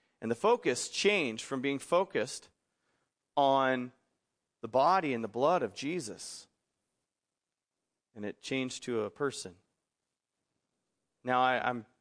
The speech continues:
I don't wanna, like, just throw things up here out on a whim and cast this aside and, and make all these changes on you, but that's not a bad idea.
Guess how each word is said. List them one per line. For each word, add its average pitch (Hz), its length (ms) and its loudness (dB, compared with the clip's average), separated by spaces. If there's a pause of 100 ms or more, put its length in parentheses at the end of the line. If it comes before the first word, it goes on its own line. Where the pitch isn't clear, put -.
(120)
I 131 80 0
don't 117 120 2
wanna, 110 160 0
like, 101 180 -4
just - 260 -16
throw 113 200 2
things 104 280 -8
up 110 200 -4
here 104 160 -4
out 101 200 0
on 104 120 -4
a 101 60 -4
whim 110 280 -2
and 107 140 -10 (100)
cast 120 340 -4
this - 200 -8
aside 113 540 0
and, 107 120 -14 (460)
and 113 180 -4
make 120 200 0
all 120 120 4
these 107 220 -6
changes 139 420 -8
on 98 200 -6
you, 98 100 -10
but 101 140 -10
that's - 220 -8
not 131 120 -4
a 92 40 -12
bad 98 220 -8
idea. 101 380 -14